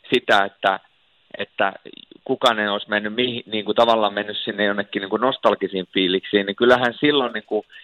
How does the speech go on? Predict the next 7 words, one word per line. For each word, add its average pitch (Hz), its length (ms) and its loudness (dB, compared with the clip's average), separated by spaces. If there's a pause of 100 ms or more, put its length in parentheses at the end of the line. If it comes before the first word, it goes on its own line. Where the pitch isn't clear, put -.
esimerkiksi 117 480 -2
Otto 117 420 2
Leskinen, 110 680 -2
niin 95 280 -8
kyllähän 101 520 -2
niin 98 160 -8
kuin - 180 -6